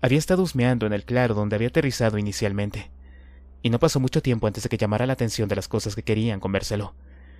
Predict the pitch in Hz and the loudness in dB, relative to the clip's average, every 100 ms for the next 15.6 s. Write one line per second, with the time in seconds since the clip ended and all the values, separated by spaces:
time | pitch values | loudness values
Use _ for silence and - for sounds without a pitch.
0 | - - - 110 113 120 120 117 107 110 | -20 -16 0 2 2 2 0 0 0 2
1 | 117 117 104 110 104 120 110 104 98 123 | 2 0 0 0 2 2 2 2 0 -2
2 | 120 - - - _ - 127 107 160 180 | -4 -6 -20 -20 _ -6 -2 0 2 2
3 | 180 175 170 139 127 139 135 - 135 165 | 2 0 2 2 2 0 0 0 2 2
4 | 156 147 143 - 120 110 110 127 170 143 | 0 -2 -4 0 0 0 0 0 0 0
5 | - - 113 123 110 - 110 107 - 151 | 0 0 0 0 -2 -2 0 0 -2 -4
6 | 156 135 120 113 107 117 - 117 113 107 | -2 -4 -2 -4 -2 -4 0 0 0 0
7 | 131 156 - 110 - - - - - - | 0 0 0 -2 -2 -12 -14 -20 -20 -16
8 | - 117 107 98 101 - - - - - | 0 0 2 0 -2 -4 -20 -20 -20 -20
9 | - - - - - - 135 127 127 143 | -20 -20 -20 -20 -20 -4 2 6 6 4
10 | 131 127 190 190 156 131 123 120 113 113 | 0 2 2 2 2 4 4 4 0 -2
11 | 127 135 135 127 160 165 143 113 107 107 | -4 0 2 2 2 2 0 0 -2 -4
12 | - 98 - - - _ _ _ _ _ | -6 -8 -10 -14 -20 _ _ _ _ _
13 | _ _ - - 120 104 113 113 113 107 | _ _ -20 -6 0 2 4 2 0 0
14 | 117 110 104 98 104 135 123 110 101 107 | 2 2 0 -2 2 4 4 2 0 0
15 | 107 107 123 113 - - | 2 4 2 2 -6 -14